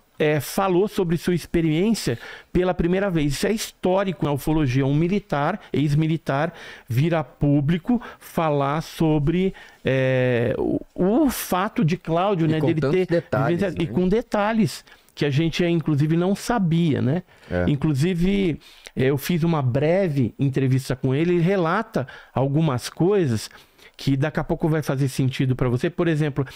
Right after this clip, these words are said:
Speaker 1: ele fala que ele teve um sonho que ele estava nu,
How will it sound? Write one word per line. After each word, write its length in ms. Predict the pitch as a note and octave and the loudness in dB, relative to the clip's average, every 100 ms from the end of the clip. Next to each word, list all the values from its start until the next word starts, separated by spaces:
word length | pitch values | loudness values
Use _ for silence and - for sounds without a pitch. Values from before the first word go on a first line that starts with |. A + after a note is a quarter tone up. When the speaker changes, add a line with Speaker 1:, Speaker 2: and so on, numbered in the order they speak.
| - - | -16 -6
Speaker 1:
ele 140 | C3 C#3+ | -2 -2
fala 220 | - F3 | 0 -2
que 80 | - | 0
ele 80 | F3+ | 0
teve 280 | F#3 D#3 | 0 0
um 120 | G3 B3 | 2 0
sonho 720 | - - F3 D#3+ E3+ A3+ - _ - - - - | -2 -2 0 2 0 -2 -4 _ -20 -20 -20 -20
que 280 | - E3 E3+ | -4 0 2
ele 160 | D#3+ E3 | 2 2
estava 580 | D#3+ - - D#3 D3 E3 | 0 -4 -4 -2 0 0
nu, 340 | E3 E3+ A3+ | 2 2 0